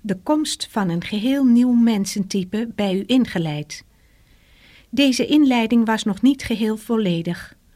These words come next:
doch het dunkt ons goed, alvorens onze uiteenzettingen te vervolgen,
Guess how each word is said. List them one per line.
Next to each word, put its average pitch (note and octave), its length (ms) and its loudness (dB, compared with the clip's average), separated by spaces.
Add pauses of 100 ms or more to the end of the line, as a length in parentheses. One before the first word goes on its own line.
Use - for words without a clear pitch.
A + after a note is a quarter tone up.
(420)
doch A#3+ 180 -2
het G#3+ 180 -4
dunkt A3+ 280 0
ons F#3 240 -2
goed, - 460 -6 (140)
alvorens G#3 760 -2
onze F#3+ 380 -4
uiteenzettingen F#3 1120 -2
te G3 120 -10
vervolgen, A3 800 -4